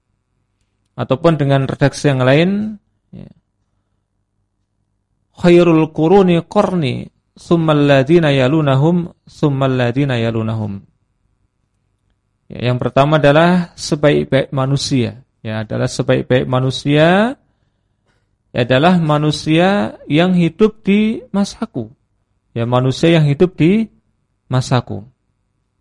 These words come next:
Di masa Rasulullah sallallahu alaihi wasallam, yang hidup di sana adalah para sahabat radhiyallahu anhum ajmain, karena dikatakan yang terbaik. Dan yang terbaik hanyalah para sahabat.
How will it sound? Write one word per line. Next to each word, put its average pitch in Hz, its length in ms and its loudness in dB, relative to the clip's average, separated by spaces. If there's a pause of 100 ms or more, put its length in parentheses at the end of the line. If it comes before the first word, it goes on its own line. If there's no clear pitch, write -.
(760)
Di 135 80 -2
masa 165 320 2
Rasulullah 147 560 0
sallallahu 175 160 2
alaihi 151 240 -4
wasallam, 160 320 0 (1120)
yang 131 160 2
hidup 180 240 0
di 143 160 0
sana 156 240 0
adalah 135 480 0 (800)
para 139 240 2
sahabat 147 640 0 (240)
radhiyallahu 123 560 0
anhum 123 240 -4
ajmain, 117 480 -2
karena 139 240 0
dikatakan 139 480 -2
yang 180 160 0
terbaik. 196 400 0 (720)
Dan 131 160 0
yang 135 80 -6
terbaik 151 240 2
hanyalah 175 320 0
para 185 240 0
sahabat. 196 560 0